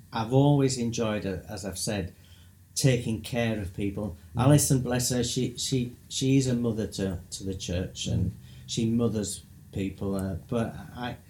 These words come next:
Speaker 1: I like to encourage people to go for it themselves, uh, to, to get the best out of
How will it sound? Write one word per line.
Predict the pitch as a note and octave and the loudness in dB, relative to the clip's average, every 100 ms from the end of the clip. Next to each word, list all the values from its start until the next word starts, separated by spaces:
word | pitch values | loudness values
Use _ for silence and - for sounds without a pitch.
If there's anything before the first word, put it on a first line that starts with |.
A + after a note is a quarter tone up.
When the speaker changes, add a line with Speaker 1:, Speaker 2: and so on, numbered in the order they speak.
| - - - - - | -20 -20 -20 -12 -4
Speaker 1:
I | B2 | 2
like | D3+ C#3+ | 2 2
to | - | 0
encourage | C#3 C3 - D3+ C#3+ C3+ - | 0 -2 2 4 6 2 -2
people | B2+ A#2+ A2+ A2+ - | -2 -2 -2 -4 -6
to | - A#2+ | -10 -10
go | - A#2 A2+ | 0 2 2
for | F#2+ - G2 | 0 -4 -2
it | F#2 | -2
themselves, | F#2+ F#2+ - F2 E2 E2+ D#2+ - - - - - - - | -4 -6 -4 -2 0 -2 -4 -10 -18 -20 -20 -20 -14 -8
uh, | F#2+ F#2 F#2 | -2 0 0
to, | - A2 F#2+ | -2 -2 -2
to | - A2+ | -2 -2
get | G2 A2 - - | -2 -4 -6 -6
the | G2 | -8
best | F2 A2+ G#2 - | -4 -4 -2 -2
out | G2+ G2 F#2+ | -2 -2 -2
of | F2+ | -4